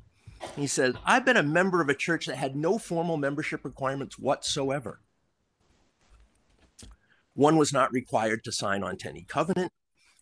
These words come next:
but if you missed a Sunday, you would get a call that afternoon from one of the church elders saying,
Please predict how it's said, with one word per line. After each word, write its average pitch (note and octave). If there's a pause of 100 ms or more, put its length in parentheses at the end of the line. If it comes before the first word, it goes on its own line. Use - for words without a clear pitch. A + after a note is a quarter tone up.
(460)
but G3 (100)
if -
you C3+
missed C#3
a C#4+
Sunday, F#3 (140)
you D#3
would G#3+
get F3
a C#3
call F3
that D3
afternoon C3+
from G#2+
one A2+
of A#2
the A2+
church A2+
elders A#2+
saying, G#2+